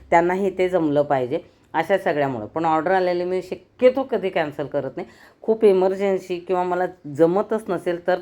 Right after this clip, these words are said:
तेव्हा मी ऑर्डर कॅन्सल करते. इव्हन गाऊनला टिप मारायचं असेल तरीही ते मी करते. आणि हे जे काम आहेत, हुक लावणं हे माझ्याकडे आहेत ते. पण आता हा जो ड्रेस आहे, अ, आम्ही चाललो आहे खास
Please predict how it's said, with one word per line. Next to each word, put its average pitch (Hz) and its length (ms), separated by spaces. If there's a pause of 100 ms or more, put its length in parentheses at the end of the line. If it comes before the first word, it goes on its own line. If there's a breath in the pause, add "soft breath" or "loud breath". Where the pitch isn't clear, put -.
तेव्हा 156 200
मी 151 120
ऑर्डर 131 260
कॅन्सल 123 380
करते. 123 320 (340 loud breath)
इव्हन 185 260
गाऊनला 185 360
टिप 226 320
मारायचं 165 420
असेल 165 340
तरीही 170 480
ते 180 80
मी 180 120
करते. 156 680
आणि 147 200
हे 165 180
जे 180 140
काम 185 300
आहेत, 151 120 (460 loud breath)
हुक 196 140
लावणं 185 320
हे 180 260
माझ्याकडे 156 580
आहेत 143 300
ते. - 440 (100)
पण 170 180
आता 165 380 (580 soft breath)
हा 170 160
जो 175 180
ड्रेस 175 340
आहे, 147 580
अ, 139 80
आम्ही 139 480
चाललो 147 320
आहे 147 160
खास 143 200